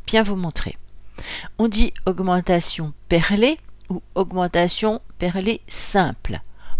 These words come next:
Pourquoi simple ? Parce qu'il y a une version double. L'augmentation perlée double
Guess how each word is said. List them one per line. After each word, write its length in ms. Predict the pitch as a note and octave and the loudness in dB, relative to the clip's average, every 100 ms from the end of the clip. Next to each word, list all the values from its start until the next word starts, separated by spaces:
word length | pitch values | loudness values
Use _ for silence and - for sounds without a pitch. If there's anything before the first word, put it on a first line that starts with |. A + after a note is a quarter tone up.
| - | 4
Pourquoi 440 | E3+ - - E3 | 0 -4 0 2
simple ? 520 | - F3 G#3 A#3+ D3 - - - - | 4 2 2 2 -4 -6 -10 -12 -6
Parce 240 | - F3 - | -2 -2 -2
qu'il 140 | D#3 | 2
y 60 | E3+ | 2
a 100 | - - | 2 0
une 140 | G3+ | 0
version 400 | G3 G3 - F3 D#3+ | 0 0 -2 -6 -6
double. 340 | D3+ A2+ - - - - | -8 -8 -10 -12 -20 -4
L'augmentation 840 | E3 E3+ F3 E3 D#3 D#3 - D#3+ C3+ | -2 0 0 2 2 0 -2 -6 -6
perlée 400 | C#3 C3+ C3+ B2 | -4 -4 -4 -6
double 440 | - A3+ C4+ E3+ | -4 -2 0 0